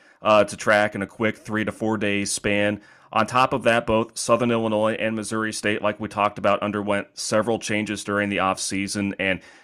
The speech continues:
your Bulldogs essentially faced two entirely different looking teams on the road, with the tough result, obviously, at Missouri State being the most recent item. Still, in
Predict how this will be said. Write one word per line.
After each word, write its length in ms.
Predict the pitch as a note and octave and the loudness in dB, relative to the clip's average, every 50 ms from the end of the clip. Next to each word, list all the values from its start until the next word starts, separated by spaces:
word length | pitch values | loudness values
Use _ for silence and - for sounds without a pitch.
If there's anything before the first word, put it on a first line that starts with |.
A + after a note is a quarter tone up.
| _ _ | _ _
your 100 | G#2+ G2 | -4 2
Bulldogs 400 | G#2+ C3 D3 D#3+ D#3+ C3+ A#2+ - | 4 4 6 6 6 4 4 2
essentially 460 | G#2+ - - B2 C3 - B2 A2 G#2 | -2 0 2 2 2 0 -2 -4 -4
faced 340 | - - G#2+ G#2 G#2 - - | -2 -2 -4 -4 -4 -6 -6
two 200 | - C3+ C3+ - | -4 -4 -2 -2
entirely 640 | A2+ G#2+ G2+ - - A2 A2 A#2+ A#2+ A#2 A2 G#2+ G2+ | -2 -4 -4 -4 0 0 2 2 2 0 0 -2 -4
different 400 | F2 - G#2 G#2 - A2+ G2+ - | -2 -2 -4 -2 -2 -4 -4 -4
looking 320 | G2+ G2+ G2 G2+ F#2+ F2 | -6 -6 -4 -4 -6 -6
teams 520 | - - A2+ A#2 A#2 A2 G#2+ F#2+ F#2+ F2+ - - - - _ _ _ _ _ _ - | -6 -4 -2 0 0 2 2 0 0 -4 -6 -12 -18 -20 _ _ _ _ _ _ 4
on 220 | B2 A#2+ A#2 A2+ | 6 6 6 4
the 80 | G2 G2+ | 2 0
road, 440 | F#2+ G2+ A2 A2+ G#2 F#2+ F#2+ F#2 F#2 - - _ _ _ _ | 0 2 4 4 4 4 2 0 -2 -10 -20 _ _ _ _
with 160 | - B2+ D3 | -4 -2 -2
the 80 | - B2+ | -2 -2
tough 260 | - D3 B2+ B2 - | 0 0 0 2 0
result, 280 | B2 A#2 B2 A#2 A2 G#2 | -2 0 0 0 2 4
obviously, 540 | G#2+ G#2+ G#2+ A2+ A2+ G#2+ - - A2+ G#2+ | 4 4 2 2 0 -2 -2 -2 0 0
at 120 | G#2 - - | 0 0 0
Missouri 400 | G#2 G2+ - A2 G#2+ G#2+ G#2 G2 | -4 -6 -4 -4 -2 -2 -2 -4
State 300 | - - G#2+ G#2 G#2 G2+ | -2 -2 -2 -2 -2 0
being 180 | A2 G#2 G2+ | -2 -2 -2
the 80 | G2+ G2 | 0 0
most 280 | G2 G2 G2 F#2+ - - | 0 0 0 -2 -4 -4
recent 380 | G#2 A2 A#2+ A#2+ - G#2+ - | -4 -4 -4 -4 -4 -4 -2
item. 260 | - F#2+ G2 G2 F#2+ | 0 0 0 0 -2
Still, 340 | F#2 - - B2 A#2+ A#2 A#2 | -4 -4 0 2 2 2 2
in 300 | A#2+ A#2+ A2+ A2+ G#2+ F#2+ | 2 2 0 0 -2 -4